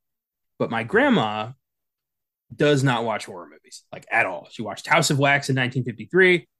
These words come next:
and she never looked back. It scared the absolute hell out of her. So no horror movies. It's a very firm rule she's had. Uh, so we watch a lot of movies that are, you know, horror adjacent, gateway stuff,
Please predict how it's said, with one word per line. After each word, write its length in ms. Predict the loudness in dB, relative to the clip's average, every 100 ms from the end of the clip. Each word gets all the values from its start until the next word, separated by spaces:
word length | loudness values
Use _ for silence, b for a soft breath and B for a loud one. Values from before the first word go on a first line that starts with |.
| -20
and 100 | -20
she 140 | -8
never 180 | -4 -2
looked 180 | -4 -6
back. 220 | -14 -14
It 80 | -10
scared 200 | -8 -4
the 100 | -2
absolute 320 | 0 0 0
hell 200 | 2 2
out 120 | 2
of 60 | 0
her. 260 | -2 -4 _ _ _ _
So 300 | -2 0 0
no 260 | 0 0
horror 240 | 2 0 -2
movies. 560 | -4 -8 -12 -12 -14 -16 _ -16 -12
It's 300 | -12 -14 -18 _ _ -14
a 60 |
very 340 | -6 0 2 2
firm 400 | 0 -2 0 0
rule 260 | -2 -4
she's 240 | -6 -12 -12
had. 280 | -12 -12 -16 _ _ _ _ _ _ _ _ -6
Uh, 360 | 0 2 0 -2 _ _ _ _ _ _ _
so 160 | -2 0
we 280 | 4 2 4
watch 360 | 4 2 0
a 40 | -4
lot 220 | -2 -2
of 60 |
movies 480 | 0 -2 -2 -4 -6
that 160 | -8 -6
are, 260 | -8 -10 -20 _
you 80 | -12
know, 60 | -8
horror 360 | 0 4 6
adjacent, 580 | 4 4 2 0 -4 -4
gateway 360 | -2 -2 -2 -4
stuff, 500 | -6 -8 -6 -8